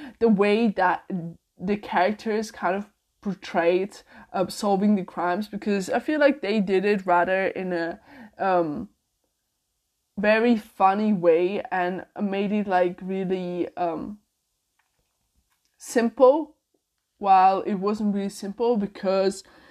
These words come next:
uh, what I mean by that, like, Solok, she is just noticing everything, like, people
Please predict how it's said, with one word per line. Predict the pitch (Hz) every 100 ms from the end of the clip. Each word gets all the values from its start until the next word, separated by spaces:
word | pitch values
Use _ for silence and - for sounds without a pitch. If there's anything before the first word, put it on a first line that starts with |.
| - -
uh, | 208 208 196
what | 202 262
I |
mean | 262 269 262
by | 202
that, | 196 185 190 208
like, | 170 180
Solok, | - 214 214 226 226 226
she | - - 262 -
is | 247 262
just | - 254 - -
noticing | 220 202 208 208 254 - 233 -
everything, | 180 180 208 - 247 262 240
like, | 190 185 214
people | - 254 - 254 247